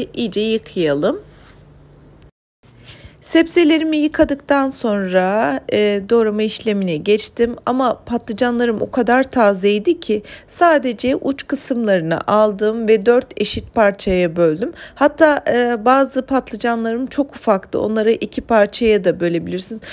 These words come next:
Bunu tamamen tercihinize bırakıyorum. Eğer, e, ister iki parça, ister dört parçaya bölebilirsiniz. Kabaklarım da arkadaşlar o kadar minikti ki...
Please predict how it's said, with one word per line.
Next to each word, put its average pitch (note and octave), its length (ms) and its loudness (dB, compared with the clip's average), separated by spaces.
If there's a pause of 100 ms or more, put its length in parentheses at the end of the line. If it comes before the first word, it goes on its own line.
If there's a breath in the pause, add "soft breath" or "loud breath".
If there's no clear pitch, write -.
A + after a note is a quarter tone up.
(180 loud breath)
Bunu D4+ 180 -2
tamamen D4+ 540 0
tercihinize A#3 800 0
bırakıyorum. F#3 580 0
Eğer, A3+ 380 2
e, A3+ 220 0
ister G#3 520 -2
iki A#3 240 -6
parça, E3 440 -2
ister G#3+ 500 0
dört G#3+ 240 0
parçaya A3 460 -2 (360 loud breath)
bölebilirsiniz. A3+ 840 0 (260 loud breath)
Kabaklarım C#4+ 680 2
da B3+ 80 4
arkadaşlar G#3+ 600 0 (200)
o - 80 -8
kadar C#4+ 300 2
minikti C4 580 -4
ki... G3+ 280 -2